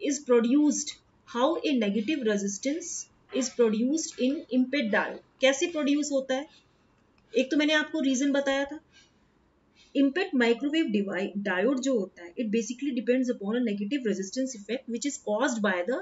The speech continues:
ये किसकी वजह से होता है? Caused by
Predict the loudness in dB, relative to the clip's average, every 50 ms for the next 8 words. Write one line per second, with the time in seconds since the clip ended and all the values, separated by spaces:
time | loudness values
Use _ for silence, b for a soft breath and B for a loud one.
0 | -6 -8 -10 -4 -4 -6 -6 -2 -4 -4 -2 0 -2 -2 -2 -4 -4 -6 -4 -2
1 | -2 -2 -2 -4 -8 _ _ _ _ _ _ _ _ _ _ _ 0 2 4 4
2 | 2 2 0 -4 -10 -14 -18 -20 _ _ _ _ _ _ _ _ _ _ _ _
3 | -10 -2 0 2 2 4 4